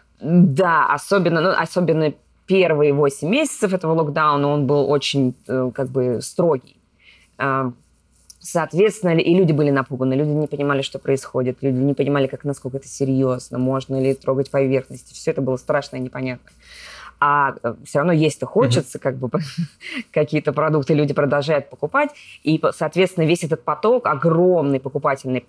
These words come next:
Speaker 1: пок-, поток, который проходил через эти магазины и покупал то, что нужно, он обратился в
Speaker 2: Мгм.
Speaker 1: онлайн. Он обратился в онлайн.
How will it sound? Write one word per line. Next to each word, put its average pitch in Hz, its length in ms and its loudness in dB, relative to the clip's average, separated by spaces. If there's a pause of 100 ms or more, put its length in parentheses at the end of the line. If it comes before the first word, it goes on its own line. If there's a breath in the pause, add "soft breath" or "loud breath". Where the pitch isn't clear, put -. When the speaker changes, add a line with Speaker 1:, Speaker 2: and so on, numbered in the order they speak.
(200)
Speaker 1:
пок-, 135 260 -2
поток, 147 320 -2
который 135 380 -2
проходил 131 380 -4
через 135 220 -4
эти 135 180 -2
магазины 131 520 0
и 123 40 -4
покупал - 420 -6
то, 120 100 -8
что 127 240 -8
нужно, 151 540 0 (580 soft breath)
он 190 220 2
обратился 156 720 0
в - 20 -2
Speaker 2:
Мгм. 131 80 0 (200)
Speaker 1:
онлайн. 123 380 2
Он 131 100 -4
обратился 127 540 -4
в 123 100 -6
онлайн. 208 580 2